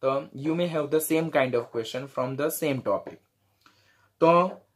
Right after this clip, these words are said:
સૌથી કા વધારે આયનીકરણ એન્થાલ્પી કોની વધારે છે? ઓક્સિજનની. જો, નાઇટ્રોજન કરતાં ઓક્સિજનની વધારે જ છે.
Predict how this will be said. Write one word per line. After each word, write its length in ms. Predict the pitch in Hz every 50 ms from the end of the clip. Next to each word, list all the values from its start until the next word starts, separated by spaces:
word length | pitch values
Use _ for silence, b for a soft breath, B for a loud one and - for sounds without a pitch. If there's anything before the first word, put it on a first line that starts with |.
| _ _ _ - -
સૌથી 360 | 156 160 160 160 - 214 214
કા 120 | 226 220
વધારે 720 | 180 190 180 165 185 180 185 185 190 190 196 202 220 - _
આયનીકરણ 580 | - 131 135 147 156 165 165 160 - 165 165 160
એન્થાલ્પી 420 | 147 147 143 165 156 156 165 165
કોની 240 | 156 160 165 170 165
વધારે 420 | 156 143 135 131 123 120 117 117 113
છે? 120 | - -
ઓક્સિજનની. 720 | - - 120 120 - - - 127 113 104 98 90 87 98
જો, 200 | 101 123 110 87
નાઇટ્રોજન 540 | 92 101 101 107 110 - 143 143 147 147 147
કરતાં 220 | 143 143 135 135 123
ઓક્સિજનની 440 | 120 - - 131 123 135 131 131
વધારે 400 | 127 117 117 113 113 110 110 107
જ 60 | 92 -
છે. 260 | - - 82 80